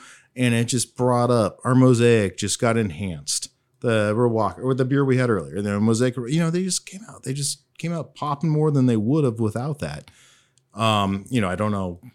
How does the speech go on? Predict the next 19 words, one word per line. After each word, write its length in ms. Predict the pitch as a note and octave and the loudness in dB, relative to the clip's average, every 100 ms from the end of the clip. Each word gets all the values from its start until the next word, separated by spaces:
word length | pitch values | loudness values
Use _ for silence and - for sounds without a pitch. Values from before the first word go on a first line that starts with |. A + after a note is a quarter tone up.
| _ | _
the 60 | |
chemistry 480 | - A2 E3+ - C2 | -8 -6 -6 -10 -14
behind 360 | C#2+ - C#2+ E2+ | -16 -18 -16 -14
how 140 | D2 | -12
it 20 | E2 | -12
all 240 | C#2+ D#2+ | -12 -10
works, 200 | E2+ - | -10 -6
but 100 | A#2 | -4
we 140 | G#2 G#2+ | -2 -2
do 200 | C#3 D3 | 0 2
know 220 | C3+ B2+ | 2 2
that, 140 | G2+ | -2
like, 280 | F2+ F#2 - _ _ _ _ - | -2 -6 -8 _ _ _ _ -8
that 180 | A#2 A2 | -8 -2
little 240 | C#3+ F#3 | -2 -2
touch 280 | - B2 - | -6 -8 -6
of 120 | G2+ | -4
O 160 | G#2+ G#2+ | -2 -2
G, 420 | G#2 F3+ D#3+ | -2 -2 -2